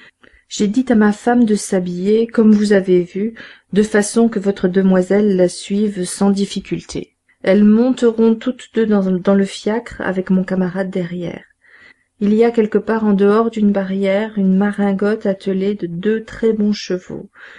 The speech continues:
On y conduira votre demoiselle. Elle descendra du fiacre. Mon camarade montera avec elle dans la maringotte,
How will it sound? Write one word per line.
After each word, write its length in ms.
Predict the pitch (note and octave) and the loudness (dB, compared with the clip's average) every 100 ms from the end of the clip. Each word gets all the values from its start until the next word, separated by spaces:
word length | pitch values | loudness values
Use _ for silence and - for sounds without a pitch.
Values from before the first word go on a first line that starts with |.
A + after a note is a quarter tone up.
| - _ _ _ | -20 _ _ _
On 140 | G3+ G#3 | 4 4
y 80 | |
conduira 500 | G#3+ A3 G#3 G3+ G3+ | 4 0 2 0 -2
votre 240 | G3+ G3 F3+ | -4 -6 -6
demoiselle. 800 | F#3 F3+ F3+ E3+ F3 E3+ F#3 G#3 _ _ _ | -2 -2 -2 -6 -10 -10 -10 -14 _ _ _
Elle 160 | F3+ F#3+ | -2 2
descendra 540 | A3 A3 G#3+ G3+ G3 | 2 2 0 0 -2
du 100 | F#3+ | -2
fiacre. 600 | F#3 - F#3 G#3+ - - - _ _ - | -8 -6 -6 -6 -12 -18 -18 _ _ 0
Mon 140 | G3+ | 0
camarade 540 | G#3 A3 A3 A3 G#3+ G#3+ | 2 2 2 2 2 4
montera 420 | G#3+ A3+ - A3+ | 4 2 -2 -2
avec 380 | G#3 G3 F#3+ G3 | 0 -2 -4 -2
elle 260 | G3 A3 | 0 0
dans 140 | G#3+ F#3+ | -2 0
la 100 | F3+ | 0
maringotte, 800 | F3+ F3 F#3 F3+ F3+ G3+ - | -2 -2 -4 0 -2 -2 -8